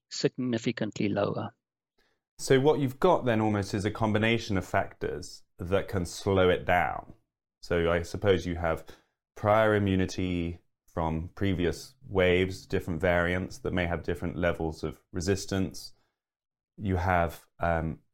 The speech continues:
Speaker 2: behavioral changes, like you've described, that whether or not they're mandated by the government, people start behaving differently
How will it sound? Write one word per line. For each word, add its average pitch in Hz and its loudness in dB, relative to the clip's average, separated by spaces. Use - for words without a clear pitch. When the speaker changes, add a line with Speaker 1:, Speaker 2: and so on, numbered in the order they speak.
Speaker 2:
behavioral 98 2
changes, 92 -2
like 80 -4
you've 87 -4
described, 85 -2
that - -4
whether 98 2
or 90 2
not 87 -4
they're 78 0
mandated 87 0
by 78 0
the 78 -2
government, 127 -2
people - -8
start - -2
behaving 87 -4
differently 85 -4